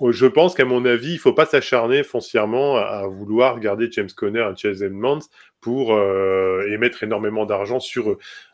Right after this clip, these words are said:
Euh, là où je, je, je pointerai le, le doigt, ce serait plus, euh, quand même dans l'esprit, euh, même s'il y a du talent,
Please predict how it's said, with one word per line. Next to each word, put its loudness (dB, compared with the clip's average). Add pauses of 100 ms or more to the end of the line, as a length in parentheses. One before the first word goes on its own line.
Euh, -2
là 4
où -2
je, -2 (220)
je, -6
je -6
pointerai -2
le, -2
le -6
doigt, 0
ce -6
serait -4
plus, -12 (320)
euh, -4 (180)
quand -4
même 0
dans 0
l'esprit, -6 (440)
euh, -4
même -2
s'il -8
y 4
a 4
du -14
talent, 0